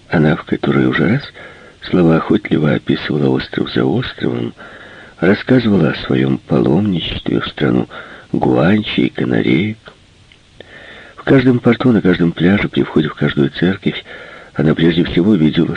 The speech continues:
Соломею, такую душечку в своем бикини, что можно было понять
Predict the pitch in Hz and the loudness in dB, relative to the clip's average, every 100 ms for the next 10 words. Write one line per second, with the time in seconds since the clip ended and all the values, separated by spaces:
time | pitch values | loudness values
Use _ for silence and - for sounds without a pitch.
0 | - 78 71 64 64 53 - - 53 - | -4 -2 0 -2 -2 -4 -6 -4 -2 -2
1 | - - - - - 92 117 - - - | -8 -18 -18 -8 0 2 2 -2 -4 -6
2 | - - - 64 58 57 55 - 64 80 | -6 -6 -4 -2 -2 -4 -6 -4 -2 -2
3 | 90 82 - - 55 - 53 58 - - | -4 -6 -8 -6 -6 -4 -6 -6 -8 -8
4 | 65 65 69 | -6 -6 -8